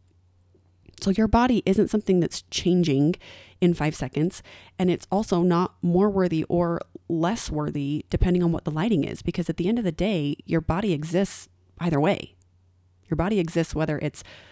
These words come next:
lit in this way or that. It just exists because it's body parts, it's bones, it's muscle, it's skin, it's organs, it's nerves, it's all sorts of other super awesome things. And just because lighting shows one thing or hides something else,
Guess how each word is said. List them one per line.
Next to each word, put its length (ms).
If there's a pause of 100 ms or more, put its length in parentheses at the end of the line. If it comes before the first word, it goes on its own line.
(160)
lit 280
in 140
this 200
way 180
or 220
that. 340
It 140
just 220
exists 320
because 420
it's 280 (460)
body 300
parts, 360
it's 100
bones, 420
it's 180
muscle, 320
it's 140
skin, 340
it's 140
organs, 560
it's 240
nerves, 560
it's 140 (880)
all 120
sorts 240
of 80
other 280
super 380
awesome 260
things. 340 (720)
And 100
just 120
because 220
lighting 420
shows 440
one 180
thing 300
or 80
hides 480
something 320
else, 500